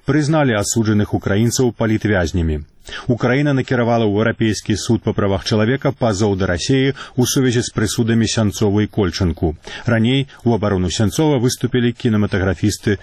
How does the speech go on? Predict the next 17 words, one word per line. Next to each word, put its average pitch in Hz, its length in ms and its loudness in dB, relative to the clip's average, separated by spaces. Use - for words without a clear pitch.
розных 92 440 0
краінаў 87 320 0
свету. 80 480 -2
Адабрэнне 185 540 2
дзейнасці 151 600 2
прэзідэнта 123 520 0
Расіі 127 440 2
Владзіміра 98 520 2
Пуціна 143 420 0
дасягнула 131 720 2
амаль 127 260 2
васьмідзесяці 123 800 0
сямі 110 380 2
працэнтаў. 95 720 -2
Такія 117 400 0
вынікі 101 420 0
апытання, 139 540 0